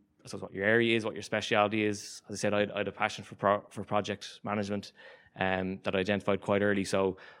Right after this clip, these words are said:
I'd always wanted to kind of push myself to get into those type of roles and opportunities, working with my coach and, and the leaders to, to get those opportunities and, and, and making the most,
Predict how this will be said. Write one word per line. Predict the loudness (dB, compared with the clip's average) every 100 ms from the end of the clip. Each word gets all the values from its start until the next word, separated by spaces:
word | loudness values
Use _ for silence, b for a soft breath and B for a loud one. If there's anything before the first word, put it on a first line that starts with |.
| -2
I'd | 4
always | 4 4
wanted | 2 0 -2
to | -8
kind | -6 -6
of | -4
push | -6 -4
myself | -2 0 -2
to | -4
get | -2 2
into | 2 4
those | 4 4 0
type | 0 0
of | 2
roles | 2 2 0
and | -2
opportunities, | -4 -6 -4 -2 -4 -6 -10 -16 _ _ _
working | -2 0 -4
with |
my | -4
coach | 0 0 0 -4
and, | -6
and | -4
the | -2
leaders | 0 2 0 -2
to, | -2 -2
to | -4 -2
get | -2 0
those | 0 0
opportunities | -2 -4 -6 -4 -4
and, | -4 -4 -8 B B B B
and, | -6 -6 -4
and | -2
making | 0 0
the |
most, | 0 0 -2 -10 -14